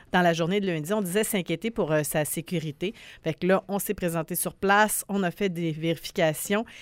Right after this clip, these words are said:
et on s'est, euh, re-, redéplacé, en fait, du côté de la Rive-Sud, où malheureusement, on a retrouvé son corps, euh, hier soir. Il y a un homme dans la soixantaine qui a été arrêté. C'est lui qui pourrait comparaître, euh, cet après-midi. Ça vous dit l'état de l'actualité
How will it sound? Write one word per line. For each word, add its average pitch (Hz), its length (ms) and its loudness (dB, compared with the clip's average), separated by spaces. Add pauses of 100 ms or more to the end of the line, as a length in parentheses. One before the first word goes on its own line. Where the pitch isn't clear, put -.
(160)
et 220 280 4
on 170 160 -4
s'est, 185 520 0
euh, 165 460 2
re-, 180 320 0 (160)
redéplacé, 214 640 2
en 165 80 -2
fait, - 260 -4
du 151 200 -4
côté 190 240 -6
de 208 80 -2
la 170 80 4
Rive-Sud, 165 600 -2 (300)
où 214 40 0
malheureusement, 170 480 2
on 202 60 -2
a 165 40 -2
retrouvé 180 320 -6
son 160 200 -6
corps, 190 300 0
euh, 156 60 0
hier 160 280 -2
soir. 190 240 -2
Il 180 60 -2
y - 20 -2
a 156 40 -2
un 156 100 -4
homme 202 140 -2
dans 180 80 -2
la 151 80 -2
soixantaine 196 560 -6
qui - 100 -8
a 156 60 -2
été 143 320 -4
arrêté. 160 400 -6
C'est 185 240 -6
lui 165 260 -8 (300)
qui - 80 -16
pourrait 170 240 -2
comparaître, 165 640 -4
euh, 147 40 -4
cet 160 220 -8
après-midi. 151 540 -4 (720)
Ça - 140 2
vous 208 140 4
dit 220 240 2
l'état 285 420 6
de 196 160 4
l'actualité 220 840 4